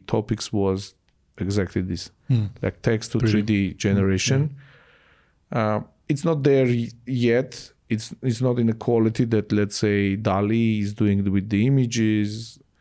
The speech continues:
Speaker 1: but, uh, this is definitely coming.
Speaker 2: Yeah. And at, like, at,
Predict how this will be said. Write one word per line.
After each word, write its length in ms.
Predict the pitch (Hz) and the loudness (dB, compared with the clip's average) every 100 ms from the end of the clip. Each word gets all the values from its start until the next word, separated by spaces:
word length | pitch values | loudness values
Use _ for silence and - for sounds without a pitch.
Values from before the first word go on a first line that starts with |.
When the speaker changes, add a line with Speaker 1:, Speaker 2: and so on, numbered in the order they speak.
| _ _ _ _ _ - | _ _ _ _ _ -2
Speaker 1:
but, 340 | 120 113 - | 0 0 -4
uh, 440 | 113 110 113 110 107 | -2 0 0 0 -2
this 160 | 120 117 | -4 -4
is 60 | |
definitely 400 | 113 107 110 110 107 | -2 -2 -2 -2 -2
coming. 320 | 104 95 85 | -2 -2 -4
Speaker 2:
Yeah. 260 | 156 117 104 98 _ - | -2 0 -2 -6 _ -4
And 120 | 127 | -2
at, 260 | 123 - - | -2 -4 -4
like, 180 | 117 - | -2 0
at, 180 | 120 | -2